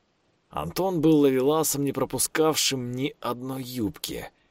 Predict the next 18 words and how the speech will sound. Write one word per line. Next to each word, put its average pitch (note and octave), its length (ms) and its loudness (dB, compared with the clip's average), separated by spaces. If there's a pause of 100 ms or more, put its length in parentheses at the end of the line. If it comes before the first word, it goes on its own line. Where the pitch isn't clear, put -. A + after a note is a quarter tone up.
(160)
В E2+ 140 -6
этом A#2 220 -2
году A#2 240 2
он C#3 140 0
закончил A2 500 -4
школу D#3+ 500 0
и C3+ 60 0
теперь D#3+ 360 2
праздновал D3+ 640 2
поступление C#3+ 800 0
в B2+ 100 -10
университет. C3 1040 -4 (640)
"Да, C4+ 400 4
его F3+ 300 4
родители G#3 400 0
уехали F3+ 480 4
на E3+ 140 0
море, F#3+ 440 -2